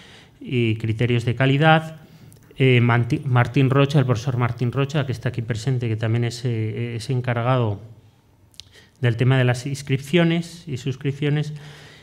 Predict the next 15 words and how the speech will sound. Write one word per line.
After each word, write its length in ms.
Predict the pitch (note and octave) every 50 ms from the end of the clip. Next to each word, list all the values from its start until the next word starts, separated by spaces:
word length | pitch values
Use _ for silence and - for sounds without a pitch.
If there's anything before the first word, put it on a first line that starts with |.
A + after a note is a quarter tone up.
| _ _ -
Nieves 920 | C#3+ C3+ C#3+ D3+ D3+ D#3 D#3+ D#3 D#3+ D#3 D3+ D#3 D#3 D3+ C#3+ D3 D#3 D#3
Gómez, 720 | C#3 E3 E3+ E3+ E3+ F#3 G3+ F#3 - - - - - -
eh, 180 | D#3 - D#3+ B2
secretaria 480 | - - C3+ A#2+ A#2+ A2+ C#3 C3 C3+ C#3+
de 60 | C#3
la 60 | C#3
asociación, 920 | C3+ C#3 D3 C#3 - C#3+ B2 - - D#3 D3+ D#3 D#3 D#3 D#3+ D#3 C#3+ - -
la 140 | B2+ A#2 A2
profesora 360 | C3 A#2+ - - C#3 C3 C3+
Raquel 640 | B2+ B2+ B2 B2+ - C#3 C3 C3+ C3+ B2+ C3+ - - - - _ - - _ _ _
y 440 | - A#2+ A#2 A2+ A2 A2 A2+ A2+ -
la 160 | - A2+ G#2+
profesora 360 | G#2+ A2+ A2 - C3 A#2+ B2
Raquel 520 | A#2+ A#2 G#2 - - A#2+ A2 A2 A2 A2 - - A#2
Vera. 460 | A2+ A2 G#2+ A2+ G2+ F#2 F#2 G2+